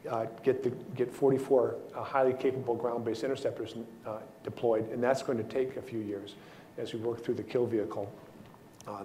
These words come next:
uh, cap-, uh, uh, systems, uh, and then also make those investments in sensors, including radar and discrimination.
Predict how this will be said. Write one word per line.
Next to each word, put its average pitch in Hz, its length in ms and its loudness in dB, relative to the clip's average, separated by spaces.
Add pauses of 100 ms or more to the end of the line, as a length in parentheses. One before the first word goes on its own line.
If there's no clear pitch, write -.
(140)
uh, 107 180 -2
cap-, 120 200 -2 (100)
uh, 104 520 -8
uh, 110 100 0
systems, 110 480 -2 (760)
uh, 110 240 0 (140)
and 120 180 2
then 123 160 6
also 120 280 4
make 117 220 -2
those 117 200 -2
investments 113 580 -6 (240)
in 107 120 -4
sensors, 107 520 -4
including 113 380 -2
radar 104 280 2
and 101 80 -4
discrimination. 101 640 -4